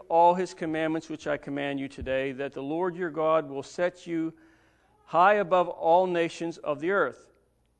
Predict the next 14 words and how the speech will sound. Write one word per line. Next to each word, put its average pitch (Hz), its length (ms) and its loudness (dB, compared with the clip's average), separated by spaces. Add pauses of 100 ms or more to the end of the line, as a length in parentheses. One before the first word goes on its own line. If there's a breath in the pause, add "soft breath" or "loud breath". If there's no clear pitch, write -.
(340)
And 135 100 -8
all 202 320 8
these 226 260 -4
blessings 180 600 -2
shall 156 220 -2
come 175 240 -4
upon 160 420 -2
you 156 100 -4
and 143 120 -2
overtake 143 520 -2
you, 143 80 -8
because 151 580 -2
you 160 200 -6
obey 147 640 -4